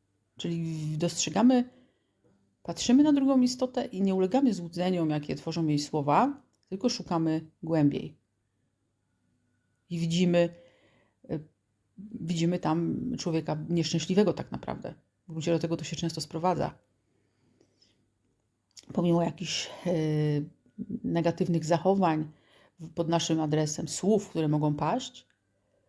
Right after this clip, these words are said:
wręcz nawet wyzwisk, jeżeli my potrafimy się przebić przez tą tarczę, przez tą iluzję, że ktoś jest jakiś, my widzimy, jaki jest, że agresywny,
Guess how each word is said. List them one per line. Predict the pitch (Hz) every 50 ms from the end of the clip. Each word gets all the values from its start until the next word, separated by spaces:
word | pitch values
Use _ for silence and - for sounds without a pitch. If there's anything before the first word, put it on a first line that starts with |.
| _ _ _ _ _ _ -
wręcz | 165 - 175 165 165
nawet | 180 165 175 170
wyzwisk, | 185 214 262 226 165 151 160 160 - - -
jeżeli | - 160 165 175 175
my | 180 208
potrafimy | 208 - 202 196 196 202 202 196
się | 196 - 190
przebić | - - - 294 277 214 -
przez | - - 170 165 -
tą | - 160 151
tarczę, | 156 165 156 143 135 - 147 147
przez | - - 151 -
tą | - 165 -
iluzję, | - 165 175 208 247 240 160 147 147 147 147 151 170 170 - _ _ _ _ _ _ _ _ _ _ _ _ _ _ _ -
że | - - 156 160
ktoś | 151 - 175 160 - -
jest | 180 170 170 -
jakiś, | 165 165 185 233 233 - - 156 156 180 196 - - - -
my | 165
widzimy, | 151 160 160 - 285 381 392
jaki | 254 165 139 143 - - -
jest, | - - - - - - - -
że | - - -
agresywny, | - - - 151 - - 240 226 202 185 170 160 151 147 147 147 147